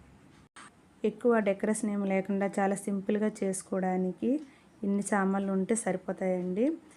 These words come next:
ఇంత సామాగ్రితో చక్కగా చేసుకోవచ్చు. మనలాంటి మిడిల్ క్లాస్ వాళ్ళు ఈ తక్కువ సామాన్లతోనే చాలా చక్కగా పూజ చేసుకోవచ్చు. కొన్ని పళ్ళు కూడా తీసుకోవాలి. ఇక్కడ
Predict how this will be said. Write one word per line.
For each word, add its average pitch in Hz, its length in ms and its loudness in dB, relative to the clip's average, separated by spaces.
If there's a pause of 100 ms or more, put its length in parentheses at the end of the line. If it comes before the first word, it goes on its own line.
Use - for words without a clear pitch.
(220)
ఇంత 190 180 -2
సామాగ్రితో 190 840 0
చక్కగా 196 460 -2 (100)
చేసుకోవచ్చు. 180 600 -4 (680)
మనలాంటి 208 540 4
మిడిల్ 202 320 2
క్లాస్ 202 380 0
వాళ్ళు 202 500 2 (420)
ఈ 208 60 0
తక్కువ 214 380 0
సామాన్లతోనే 196 1080 0 (800)
చాలా 196 180 2
చక్కగా 202 400 0
పూజ 208 260 -4 (140)
చేసుకోవచ్చు. 185 1000 -4 (460)
కొన్ని 202 300 2
పళ్ళు 196 300 2
కూడా 202 240 2
తీసుకోవాలి. 185 920 -2 (1000)
ఇక్కడ 202 200 -2